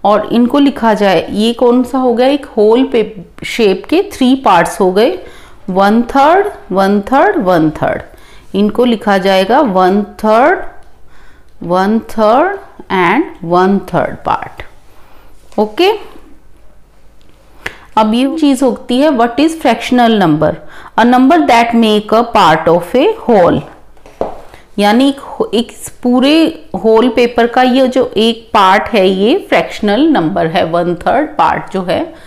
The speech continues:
वो fractional number कहलाएंगे। तो इस तरह से हम पहले बच्चों को ये fraction समझाएंगे कि किस तरह से इनको लिखा जाता है। One third है,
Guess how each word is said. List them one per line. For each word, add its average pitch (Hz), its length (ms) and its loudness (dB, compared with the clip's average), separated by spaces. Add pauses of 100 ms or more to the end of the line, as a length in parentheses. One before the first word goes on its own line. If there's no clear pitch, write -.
(340)
वो 214 200 2
fractional 202 580 -2
number 185 380 0
कहलाएंगे। 170 760 -2 (960)
तो 214 80 -2
इस 269 260 -2
तरह 302 160 2
से 294 160 0
हम 277 240 2
पहले 240 300 0
बच्चों 240 300 0
को 294 200 0
ये 311 380 0 (160)
fraction 233 480 -2
समझाएंगे 214 840 -2 (320)
कि 262 120 0
किस 277 320 -4
तरह 247 240 -2
से 226 180 -4
इनको 220 600 -2
लिखा 208 320 -2
जाता - 340 -4
है। 135 220 -8 (500)
One 202 240 0
third 247 340 2
है, 330 460 0